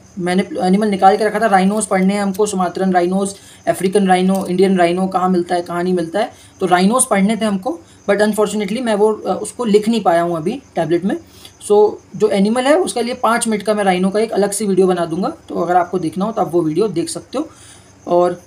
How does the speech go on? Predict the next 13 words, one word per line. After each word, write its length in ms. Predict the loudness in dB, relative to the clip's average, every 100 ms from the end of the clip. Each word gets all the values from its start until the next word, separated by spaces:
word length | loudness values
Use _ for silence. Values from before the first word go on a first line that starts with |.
| _ _ -4
हम 120 | 0
आज 200 | 2 2
का 100 | 2
revise 260 | 4 4 0
कर 120 | 0
लेते 240 | -2 -2
हैं 60 | -4
हमने 140 | -4
क्या 160 | -2 -2
क्या 140 | -2
पढ़ा 200 | -2 0
है, 160 | 0 -4 -16 _ -20 _ _ _ _ 0
ताकि 360 | 0 0 -10